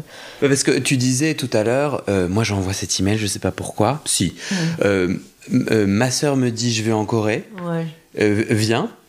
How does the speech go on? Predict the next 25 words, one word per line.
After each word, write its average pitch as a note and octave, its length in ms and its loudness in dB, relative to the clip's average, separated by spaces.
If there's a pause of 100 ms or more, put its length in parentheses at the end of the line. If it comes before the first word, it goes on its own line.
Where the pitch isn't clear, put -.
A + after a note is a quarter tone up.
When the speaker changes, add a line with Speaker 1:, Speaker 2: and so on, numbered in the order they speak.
(120)
Speaker 1:
Tu - 160 2
dis, « G#2+ 260 2
Oui, D3 440 2 (360)
euh, G2 160 2
je G2 140 0
mets G#2+ 80 4
une G#2+ 80 0
casquette G#2 420 0
d'aidante, G2+ 500 0
je F#2+ 100 -6
me F#2 120 2
pose F#2 200 -6
pas G#2 120 2
trop - 180 -2
de G2 60 -6
questions. C3+ 560 0 (540)
Euh, F#2+ 640 2 (220)
je A#2 200 2
sais C3+ 140 0
pas C#3+ 100 0
pourquoi C3+ 360 0
j'envoie A#2 340 0
cet A2+ 300 -4
email. » A2 440 0 (140)
Speaker 2:
Mhm. F3+ 240 -8